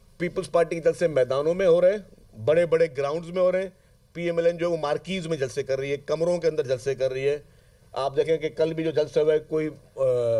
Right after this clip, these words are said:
डेकोरेशन की मार्की में कर रहा है, कोई किसी कमरे के अंदर कर रहा है।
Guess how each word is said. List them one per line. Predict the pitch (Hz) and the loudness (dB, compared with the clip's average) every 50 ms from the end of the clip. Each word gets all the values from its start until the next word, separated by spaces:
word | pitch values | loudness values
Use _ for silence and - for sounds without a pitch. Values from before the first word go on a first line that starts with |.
| 110 107 107 104 104 95 113 | 2 0 0 -2 -4 -6 -4
डेकोरेशन | 117 139 139 156 160 151 - 165 170 | -4 -4 -2 -2 -4 -4 -4 -6 -6
की | 165 | -4
मार्की | 151 143 143 143 139 170 175 | -4 -4 -4 -4 -4 -6 -6
में | 160 160 | -6 -4
कर | - 151 147 | -4 -4 -2
रहा | 147 156 156 | 2 2 2
है, | 156 151 | 2 2
कोई | - 151 156 151 | 0 -2 -4 -4
किसी | 147 147 131 151 | -4 -8 -12 -8
कमरे | 143 - 143 143 151 160 | -6 -4 -2 0 0 0
के | 156 156 | 0 0
अंदर | 156 156 156 147 | -2 -2 -2 -2
कर | 143 147 143 | -2 -2 0
रहा | 143 147 | 2 2
है। | 165 165 - | 0 0 -4